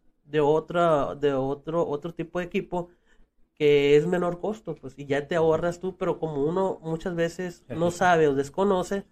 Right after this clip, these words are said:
Speaker 1: y el, el proveedor, pues, ya dice, "Este es el que te funciona".
Speaker 2: Ajá.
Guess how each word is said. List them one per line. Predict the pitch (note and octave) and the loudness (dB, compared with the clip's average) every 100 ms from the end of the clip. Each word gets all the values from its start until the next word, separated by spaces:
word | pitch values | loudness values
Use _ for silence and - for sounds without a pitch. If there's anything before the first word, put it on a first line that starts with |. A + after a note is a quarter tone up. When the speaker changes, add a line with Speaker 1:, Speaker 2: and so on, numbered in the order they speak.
| _ - _ _ - | _ -20 _ _ -10
Speaker 1:
y | C#3 C#3 C3+ C3 | -4 -2 0 0
el, | B2+ B2+ B2 A2 | -2 -2 -6 -8
el | B2 A#2+ | -8 -8
proveedor, | - D#3+ F3+ F3+ F3 F3 | -2 0 2 0 -2 -2
pues, | D#3+ C#3+ | -2 -2
ya | E3 | -4
dice, | E3 D#3 D3+ C3+ C#3 | -4 -6 -6 -6 -6
"Este | G3+ - D#3 G3 | -6 -6 -4 -4
es | G#3+ | -6
el | E3 | -12
que | C3 | -14
te | - C3+ | -16 -16
funciona". | - C3+ C3+ F#3 | -12 -10 -6 -4
Speaker 2:
Ajá. | G#3+ | -4